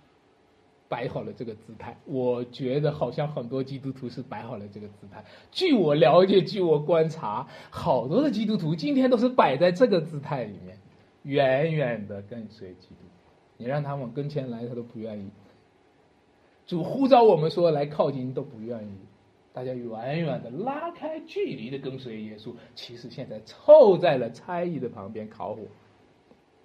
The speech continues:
我们是地下基督徒、地下教会，我们悄悄地在跟随主。结果呢？结果呢？凡是和主拉开距离的人，将失去从主而来的能力。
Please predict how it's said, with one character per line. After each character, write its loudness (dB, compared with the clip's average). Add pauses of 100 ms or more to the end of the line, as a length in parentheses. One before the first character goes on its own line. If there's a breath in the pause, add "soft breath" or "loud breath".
(520)
我 -20
们 -16
是 -10 (100)
地 -10
下 -8
基 -14
督 -14
徒、 -16 (120)
地 -8
下 -10
教 -8
会， -12 (300 loud breath)
我 -14
们 -14
悄 -4
悄 0
地 -4
在 -8
跟 -10
随 -12
主。 -14 (340 loud breath)
结 -2
果 4
呢？ 2 (540)
结 -4
果 -2
呢？ -4
凡 2
是 0
和 6
主 -2
拉 0
开 -2
距 -2
离 -8
的 -4
人， -14 (240)
将 -10
失 -12
去 -14
从 -12
主 -12
而 -6
来 -10
的 -14
能 -12
力。 -10